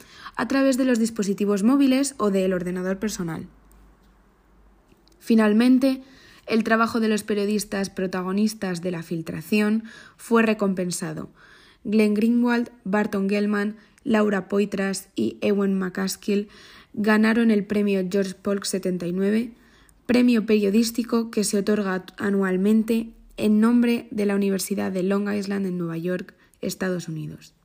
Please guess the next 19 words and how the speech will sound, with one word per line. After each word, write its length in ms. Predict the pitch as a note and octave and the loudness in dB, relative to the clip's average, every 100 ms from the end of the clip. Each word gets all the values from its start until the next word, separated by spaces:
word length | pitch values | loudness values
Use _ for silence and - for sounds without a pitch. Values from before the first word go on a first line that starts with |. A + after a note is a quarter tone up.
| _ _ _ _ _ _ _ _ _ _ _ _ _ _ _ _ _ _ _ _ - _ _ _ - | _ _ _ _ _ _ _ _ _ _ _ _ _ _ _ _ _ _ _ _ -20 _ _ _ 0
Edward 300 | G#3 G3+ F#3+ | 2 2 2
Snowden, 580 | G#3+ A3+ A3+ A#3 A#3+ - | 4 4 4 2 0 -8
sin 320 | - G#3+ G#3+ | -2 2 4
duda, 240 | A3+ A3+ | 4 4
se 140 | A3 G#3+ | 2 -2
ha 60 | |
convertido 500 | G#3 G#3 G3+ G#3+ G#3 | 0 2 2 0 0
en 80 | G#3 | 0
un 100 | G3+ | -2
fenómeno 480 | G3+ G3+ G#3 G3+ G3 | -2 -2 0 0 0
de 120 | F#3 | -2
masas. 540 | F#3 F#3 G3 G3 - _ - - _ | -4 -6 -8 -8 -12 _ -20 -20 _
Hay 200 | - B3 | 0 2
quien 200 | B3 A3 | 2 0
cree 200 | G#3 G#3+ | 2 0
que 80 | G#3+ | 0
es 100 | G3 | -2
un 80 | F#3+ | -2
héroe, 340 | F#3+ G3 G3 | -2 -2 -4